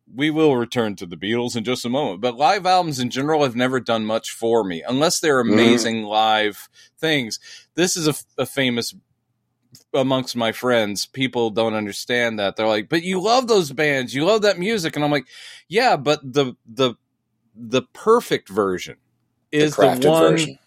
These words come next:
Speaker 1: the crafted version is the one that's in my head."
Speaker 2: Mm-hmm.
Speaker 1: If I go see them live, that's a different thing, because I'm there. The experience is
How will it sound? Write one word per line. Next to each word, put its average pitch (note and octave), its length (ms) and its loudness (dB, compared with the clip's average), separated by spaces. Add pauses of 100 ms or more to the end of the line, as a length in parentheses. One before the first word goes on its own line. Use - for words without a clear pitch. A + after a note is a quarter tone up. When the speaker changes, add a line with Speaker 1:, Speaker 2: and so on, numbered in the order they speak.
(140)
Speaker 1:
the C3+ 80 -4
crafted F#3+ 600 -2
version C3+ 440 4
is A#2+ 160 -2
the B2 80 0
one C3 240 0
that's A#2+ 240 0
in A#2+ 80 -2
my G#2+ 200 -2
head." F2+ 360 -6 (400)
Speaker 2:
Mm-hmm. F2 120 -2
Speaker 1:
If - 140 -2
I F#3+ 80 4
go F#3+ 160 2
see A#3+ 380 0
them C3 200 -2
live, F#2 440 -4 (100)
that's F3 280 0
a F#3+ 60 -6
different D3+ 340 -2
thing, A#2 200 0 (260)
because D3 320 0
I'm D#3+ 200 0
there. C3 420 -2
The B2+ 100 0
experience D3 800 0
is B2+ 380 -2